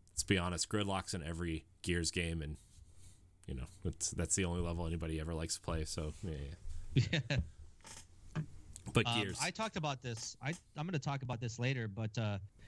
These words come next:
Speaker 2: Dragon Age Origins.
Speaker 1: Mm-hmm. I saw you playing that earlier.
Speaker 2: Yeah, that, man, that looks good. Like, for a really old Xbox three sixty game,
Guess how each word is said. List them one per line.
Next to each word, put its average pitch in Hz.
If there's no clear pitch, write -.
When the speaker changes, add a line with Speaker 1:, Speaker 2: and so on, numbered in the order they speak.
Speaker 2:
Dragon 143
Age 131
Origins. 135
Speaker 1:
Mm-hmm. 107
I 107
saw 156
you 160
playing 135
that 98
earlier. 92
Speaker 2:
Yeah, 131
that, 156
man, 113
that 143
looks -
good. 101
Like, 117
for 123
a 127
really 143
old 127
Xbox 123
three 120
sixty 110
game, 95